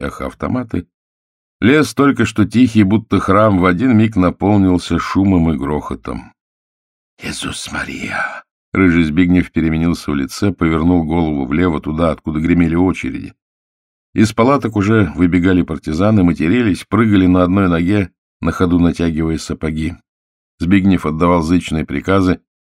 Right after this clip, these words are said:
а поляки подвое-потрое уходили в туманную смурь, туда, откуда слышалась стрельба. "Я ж говорил!" — крикнул Мазур Збигневу. "Я предупреждал!"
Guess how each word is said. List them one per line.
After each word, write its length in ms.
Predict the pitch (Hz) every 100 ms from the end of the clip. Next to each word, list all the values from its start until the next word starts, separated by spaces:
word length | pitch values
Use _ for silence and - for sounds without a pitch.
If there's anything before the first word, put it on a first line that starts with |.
| _ _
а 100 | -
поляки 420 | 113 123 160 117 117
подвое-потрое 960 | 113 131 117 113 98 107 110 98 92
уходили 500 | 87 - 82 85 92
в 80 | 85
туманную 560 | - 80 80 80 80 78
смурь, 480 | - 85 85 80 - _ _
туда, 240 | - 87 87
откуда 320 | - 80 76
слышалась 560 | - 85 - 73 71 -
стрельба. 600 | - 78 78 65 65 - _ _ _ _ _
"Я 80 | 120
ж 80 | 131
говорил!" — 400 | 98 143 165 117 -
крикнул 280 | 87 80
Мазур 320 | 90 104 82 80
Збигневу. 600 | 78 107 82 78 69 -
"Я 100 | 104
предупреждал!" 880 | 123 147 160 135 185 135 95 123 78